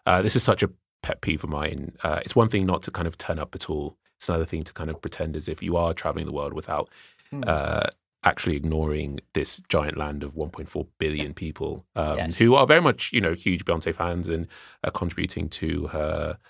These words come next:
Speaker 1: uh, sales around the world. Many people from across the continent are having to travel, um, to Europe and North America to go and
Speaker 2: Yeah.
Speaker 1: see Beyonce, and it would be a lot easier for them if they didn't have to, to spend all that money.
Speaker 2: There must be acts that,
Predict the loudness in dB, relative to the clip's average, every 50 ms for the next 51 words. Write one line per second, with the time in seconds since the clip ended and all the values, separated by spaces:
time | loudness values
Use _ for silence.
0 | _ _ _ 2 4 4 4 6 4 4 4 4 2 4 4 4 4 4 2 0
1 | 2 0 0 -2 -4 -8 -8 -6 -4 0 0 0 0 0 -4 -2 -2 -2 -2 0
2 | -2 -2 -2 -2 -6 -4 0 2 4 4 4 2 0 -2 -2 -6 _ _ _ _
3 | _ -2 0 0 0 -2 -4 -6 -4 -2 0 0 0 -2 -2 -4 -6 -6 -4 -6
4 | -6 -6 -6 -6 -6 -6 -6 -8 -10 -10 -8 -6 -4 -4 -2 -2 -2 -2 -2 0
5 | 0 -2 -2 -4 -6 _ -4 -4 -2 -2 -2 -2 -2 -2 -2 -2 -4 -6 -10 -12
6 | -18 -18 -16 -8 -4 -2 0 2 2 2 2 0 0 -4 -6 -6 -6 -6 -6 -6
7 | -8 -10 -10 -10 -10 -10 -8 -8 -8 -8 -10 -10 -8 -6 -6 -8 -8 _ -12 -6
8 | -4 -4 -4 -4 -6 -8 -10 -10 -10 -8 -8 -6 -6 -6 -6 -6 -6 -8 -8 -8
9 | -8 -8 -10 -12 _ _ 4 4 4 4 4 2 2 2 0 2 4 2 2 2
10 | 0 -2 0 2 2 2 2 -2 -8